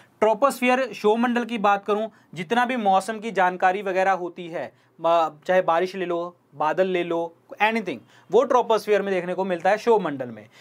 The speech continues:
मेसोस्फीयर जो होती है आपकी सबसे कोल्डेस्ट लेयर है, जो हमारे रेडियो सिग्नल्स आते हैं वो इस लेयर से आते हैं, that is thermo and ionosphere से,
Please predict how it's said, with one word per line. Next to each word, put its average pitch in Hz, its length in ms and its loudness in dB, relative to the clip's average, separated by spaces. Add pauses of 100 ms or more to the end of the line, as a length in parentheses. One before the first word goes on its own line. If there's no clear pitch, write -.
(220)
मेसोस्फीयर 247 640 2
जो 247 140 0
होती 220 200 -2
है 220 60 4
आपकी 214 200 0
सबसे 226 300 -2
कोल्डेस्ट 202 480 -2
लेयर 208 240 2
है, 214 180 -2 (300)
जो 170 140 2
हमारे 226 340 2
रेडियो 208 320 0
सिग्नल्स 226 400 -2
आते 208 220 0
हैं 226 260 -4 (260)
वो 226 200 0
इस 196 180 -4
लेयर 208 280 2
से 214 140 0
आते 208 200 2
हैं, 220 320 -6 (160)
that 175 160 0
is 196 120 -10
thermo 196 300 4
and 196 180 -2
ionosphere 196 440 -4
से, 208 220 -4